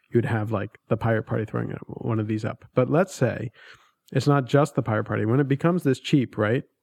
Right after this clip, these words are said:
and you have the ability for almost anyone to launch it. You could have Google launching, Facebook launching, but then, you know,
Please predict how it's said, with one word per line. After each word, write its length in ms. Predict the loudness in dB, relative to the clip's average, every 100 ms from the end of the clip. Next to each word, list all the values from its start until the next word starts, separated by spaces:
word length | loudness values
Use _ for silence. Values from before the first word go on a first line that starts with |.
| -4
and 160 | -2
you 100 | 0
have 640 | 0 2 2 2 0 -2 -6 _ _ _ 0
the 100 | 2
ability 380 | 4 4 4 2
for 180 | 0
almost 300 | 0 2 0 0
anyone 340 | 2 2 2
to 60 | 0
launch 240 | -2 -2 -2
it. 60 |
You 80 | -2
could 100 | 0
have 160 | 0 0
Google 300 | 0 2 2
launching, 440 | 2 0 0 -2 0
Facebook 360 | 0 0 -2
launching, 420 | 0 -2 -2 -2 -2
but 140 | 0
then, 400 | 0 2 0 -2 -6 -16 -20 _
you 100 | -2
know, 320 | 0 0 -4